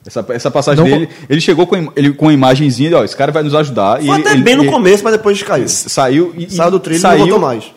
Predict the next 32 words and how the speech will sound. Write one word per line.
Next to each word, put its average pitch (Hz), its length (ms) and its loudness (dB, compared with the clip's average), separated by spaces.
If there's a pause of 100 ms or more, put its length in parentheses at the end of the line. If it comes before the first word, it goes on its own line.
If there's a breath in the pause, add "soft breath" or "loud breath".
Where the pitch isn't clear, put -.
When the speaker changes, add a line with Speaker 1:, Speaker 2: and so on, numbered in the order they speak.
(180)
Speaker 1:
e 208 240 -4
outra, 185 240 0
não 160 120 -4
é - 40 -4
que 285 60 -4
Speaker 3:
Isso 233 140 -2
machucou 247 260 0
muito 156 240 0
também. 104 320 -8
Speaker 1:
E 110 80 -2
nem 240 160 0
sentiu, 269 300 -4
o - 20 -8
time 202 140 -4
não 220 100 -4
sentiu - 220 -10
falta 208 260 -6
dele, 143 160 -4
que 165 120 -8
ele 160 60 -10
podia 170 160 -8
não 180 120 -12
ter 180 100 -4
voltado, 175 580 -4
Speaker 3:
É. 135 200 -8
Speaker 1:
mas - 100 -10
o 185 40 -16
time 196 140 -12
não 214 80 -10
sentiu 175 240 -14
falta 98 240 -14
dele. 80 200 -18